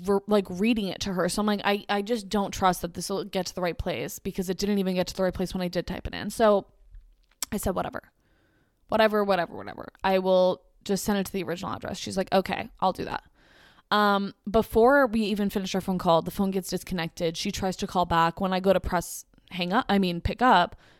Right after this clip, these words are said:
it doesn't, it doesn't let me. I'm like, "Sick. Okay, so I'm just gonna hope and pray that, that, that it got to the right place." Um, so, so then Tuesday morning, right?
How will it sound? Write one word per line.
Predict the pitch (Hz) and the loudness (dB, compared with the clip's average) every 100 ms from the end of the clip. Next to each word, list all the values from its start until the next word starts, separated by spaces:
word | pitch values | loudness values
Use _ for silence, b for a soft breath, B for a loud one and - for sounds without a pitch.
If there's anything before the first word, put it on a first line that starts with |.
| b | b
it | 214 202 - _ | 4 4 0 _
doesn't, | 202 180 175 165 | 0 0 -2 -4
it | - 196 | 0 4
doesn't | 202 180 180 | 4 2 0
let | 165 - | -4 -4
me. | - - - | -10 -12 -6
I'm | 196 | -2
like, | 185 - | -2 -4
"Sick. | - - - - | -8 -8 -8 -8
Okay, | 185 - | -6 -6
so | - 196 | -6 -2
I'm | 190 | 0
just | 185 165 | -2 -4
gonna | 196 180 | -6 -8
hope | - 214 202 | -8 -2 -2
and | 196 | -2
pray | 165 185 147 | -6 -6 -6
that, | 135 | -8
that, | 104 - | -10 -6
that | 190 185 | -2 -2
it | 180 | -2
got | 185 - | -6 -8
to | |
the | - | -14
right | - - | -14 -10
place." | - 214 - b b b b b - | -10 -12 -16 b b b b b -2
Um, | 214 214 202 190 190 - _ _ - | 2 2 0 -2 -8 -14 _ _ -6
so, | - 294 190 - - - - _ _ _ _ b | 4 6 6 2 -14 -20 -20 _ _ _ _ b
so | b - 240 | b 2 4
then | 226 214 202 196 - _ _ - | 4 2 0 -2 -8 _ _ -6
Tuesday | - 262 254 285 | 0 0 2 0
morning, | 240 185 143 107 - | 2 0 -4 -8 -8
right? | 180 175 185 | -6 -4 -6